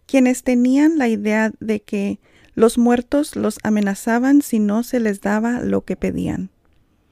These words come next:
De este modo, deriva la conocida frase del "trick or treat", que en español significa truco o trato, también popular como el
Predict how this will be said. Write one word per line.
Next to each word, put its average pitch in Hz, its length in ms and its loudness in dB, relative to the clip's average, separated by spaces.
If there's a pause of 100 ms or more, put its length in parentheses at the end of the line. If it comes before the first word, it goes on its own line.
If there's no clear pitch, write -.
De 240 260 4
este 277 280 2
modo, 202 420 4 (180)
deriva 233 520 2
la 247 180 0
conocida 220 540 0
frase 208 480 0
del 233 320 0 (560)
"trick - 500 -2 (220)
or 262 120 4
treat", - 380 -4 (720)
que 247 220 4
en 240 80 6
español 240 480 2
significa 254 760 0 (440)
truco 330 480 0 (160)
o 226 100 2
trato, - 460 -4 (560)
también 233 400 4
popular 226 640 0
como 208 280 2
el 190 240 0